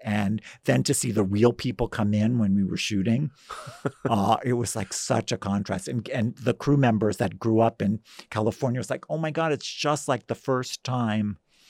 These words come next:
Speaker 1: I went to Disneyland with my dad." And, uh,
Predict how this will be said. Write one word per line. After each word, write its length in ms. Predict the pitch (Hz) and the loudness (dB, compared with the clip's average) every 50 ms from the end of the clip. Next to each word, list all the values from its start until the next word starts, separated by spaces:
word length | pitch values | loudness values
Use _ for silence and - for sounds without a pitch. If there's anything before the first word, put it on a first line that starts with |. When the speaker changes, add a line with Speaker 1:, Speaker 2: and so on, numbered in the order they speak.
| - - - - _ - - _ _ _ _ _ _ _ | -20 -20 -20 -20 _ -20 -20 _ _ _ _ _ _ _
Speaker 1:
I 100 | - 110 107 | -2 0 0
went 280 | 101 104 110 113 - - | 4 4 4 4 4 2
to 100 | - 117 | -2 0
Disneyland 640 | 104 113 113 98 120 120 110 101 104 98 98 95 | 0 0 0 0 0 0 0 2 2 2 2 2
with 160 | 95 95 - | 0 0 0
my 120 | 107 101 98 | 0 0 0
dad." 520 | 92 101 95 98 98 101 104 107 117 - _ _ _ _ _ _ _ | 0 0 0 0 -2 -2 -4 -6 -10 -12 _ _ _ _ _ _ _
And, 440 | - 110 104 98 101 107 101 98 95 | -2 0 0 2 2 0 0 2 2
uh, 500 | 113 104 98 98 104 107 110 117 120 - | 0 0 0 0 -2 -4 -4 -4 -6 -6